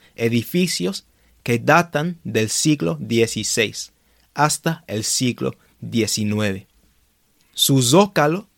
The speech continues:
una palabra que se usa en México para referirse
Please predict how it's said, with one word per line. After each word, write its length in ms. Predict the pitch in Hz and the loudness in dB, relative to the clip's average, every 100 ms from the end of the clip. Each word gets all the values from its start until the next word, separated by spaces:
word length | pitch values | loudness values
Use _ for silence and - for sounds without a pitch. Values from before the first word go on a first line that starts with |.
| _ _ _ _ _ _ _ | _ _ _ _ _ _ _
una 300 | 143 127 117 | 2 2 2
palabra 560 | 107 117 127 123 139 - | 0 4 4 2 -4 -8
que 140 | - 110 | -6 -2
se 240 | - 113 | 2 4
usa 400 | 143 147 156 160 - | 4 2 -4 -8 -6
en 240 | 107 110 | -4 2
México 560 | 143 156 143 - 170 - _ _ _ - | 2 2 -2 -6 -8 -10 _ _ _ -2
para 340 | 117 117 113 | 0 2 0
referirse 880 | 117 113 117 120 156 170 - 180 | -2 0 0 2 2 0 -4 -10